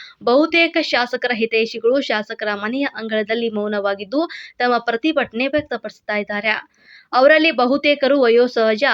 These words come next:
ಕಣ್ಣಿನ ಪೊರೆಯಿಂದ ಬಳಲಿ ಶಾಸಕರಿಂದ ಉಚಿತ ಕಣ್ಣಿನ ಪೊರೆ ಚಿಕಿತ್ಸೆ, ಔಷಧ ನೆರವನ್ನ ಪಡೆದು ವಯೋವೃದ್ಧರೇ ಹೆಚ್ಚಾಗಿದ್ದಾರೆ. ನೂರಾರು ಶಾಸಕರ ಅಭಿಮಾನಿಗಳು ಕೂಳು ನೀರು ಬಿಟ್ಟು ಶಾಸಕರ ಮನೆಯಂಗಳದಲ್ಲಿ ಮುಂಜಾನೆಯಿಂದ ಅನಿರ್ದಿಷ್ಟಾವಧಿ ಧರಣಿ ನಿ-,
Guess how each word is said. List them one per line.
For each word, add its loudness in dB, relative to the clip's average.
ಕಣ್ಣಿನ 0
ಪೊರೆಯಿಂದ 0
ಬಳಲಿ 0
ಶಾಸಕರಿಂದ -4
ಉಚಿತ 2
ಕಣ್ಣಿನ 0
ಪೊರೆ 2
ಚಿಕಿತ್ಸೆ, -4
ಔಷಧ 0
ನೆರವನ್ನ 0
ಪಡೆದು 2
ವಯೋವೃದ್ಧರೇ 2
ಹೆಚ್ಚಾಗಿದ್ದಾರೆ. -2
ನೂರಾರು 4
ಶಾಸಕರ -2
ಅಭಿಮಾನಿಗಳು 2
ಕೂಳು 0
ನೀರು 2
ಬಿಟ್ಟು 0
ಶಾಸಕರ -4
ಮನೆಯಂಗಳದಲ್ಲಿ 0
ಮುಂಜಾನೆಯಿಂದ 2
ಅನಿರ್ದಿಷ್ಟಾವಧಿ 0
ಧರಣಿ 0
ನಿ-, -2